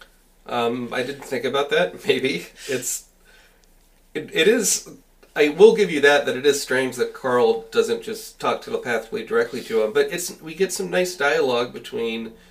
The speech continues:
Rico and, and Dizzy, and that he's already, always had feelings for her. And, uh, I mean, the whole purpose of it is you're trying to motivate Rico to stop the bomb from going off.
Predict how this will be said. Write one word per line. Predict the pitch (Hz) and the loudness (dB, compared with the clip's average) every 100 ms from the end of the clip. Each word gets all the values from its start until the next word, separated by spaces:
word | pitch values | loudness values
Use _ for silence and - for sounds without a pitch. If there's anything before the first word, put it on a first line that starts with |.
| - - - - _ | -20 -20 -20 -20 _
Rico | 127 131 131 127 120 | -10 -6 2 6 8
and, | 117 113 | 6 4
and | 113 110 | -2 0
Dizzy, | 110 107 110 107 | -2 -2 -2 -2
and | 104 | 0
that | 104 - | -2 -4
he's | 127 113 | -6 0
already, | 113 113 - - - | 0 0 -6 -16 -2
always | 120 - 220 220 | 4 6 6 0
had | 214 - - - | -4 -4 -12 -20
feelings | - 120 117 110 107 104 - - _ _ _ _ _ | -10 -6 -2 -4 -4 -12 -16 -20 _ _ _ _ _
for | - 113 | -4 0
her. | 117 113 104 104 - _ _ _ _ _ 131 | 4 6 6 2 -4 _ _ _ _ _ 0
And, | 120 117 117 - | 4 4 2 -4
uh, | - - | -12 -12
I | - | -8
mean, | 175 | -4
the | 160 | 0
whole | 196 - | 0 0
purpose | - 165 147 131 | 0 -2 -2 -2
of | 113 | 0
it | 143 | 0
is | 139 117 | -2 -10
you're | 120 | -6
trying | - 143 135 | 0 0 0
to | 117 | -2
motivate | 113 117 110 110 104 - | 2 2 2 -2 -2 -8
Rico | 127 117 113 117 107 | -14 -12 0 4 4
to | - | 0
stop | - 113 107 - | -4 0 0 -2
the | 104 | -6
bomb | 107 107 110 - | 0 0 0 -4
from | - | -12
going | 101 98 95 92 | -8 -6 -6 -8
off. | 101 - - | -12 -14 -18